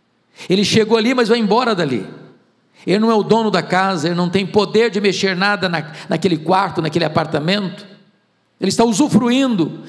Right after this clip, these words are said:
e pagando por isso por um tempo. É o residente de passagem.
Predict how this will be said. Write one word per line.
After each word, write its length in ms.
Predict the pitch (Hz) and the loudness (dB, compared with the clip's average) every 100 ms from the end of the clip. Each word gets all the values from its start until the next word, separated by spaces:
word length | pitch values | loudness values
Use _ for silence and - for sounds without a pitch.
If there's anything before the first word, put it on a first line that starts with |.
| - | -2
e 100 | 220 | 0
pagando 540 | - 185 156 233 220 196 | 2 0 2 2 2 2
por 180 | 180 | 2
isso 300 | 214 226 - | 2 0 0
por 120 | - 269 | 2 2
um 120 | 262 | 2
tempo. 440 | 247 214 156 - - - - _ _ _ _ _ _ _ _ _ _ _ _ _ _ _ _ _ - _ _ | 0 0 -4 -8 -10 -18 -20 _ _ _ _ _ _ _ _ _ _ _ _ _ _ _ _ _ -20 _ _
É 640 | 208 262 262 - - - | 2 2 0 -4 -14 -14
o 340 | - 269 294 254 | -2 2 2 0
residente 1400 | 170 226 202 214 160 240 254 208 - 208 185 - - - _ _ _ _ | 2 2 2 -2 2 2 2 -2 -2 -2 -2 -6 -14 -20 _ _ _ _
de 160 | 165 262 | -2 0
passagem. 760 | 226 180 226 202 160 131 110 | 0 2 2 0 -2 -6 -8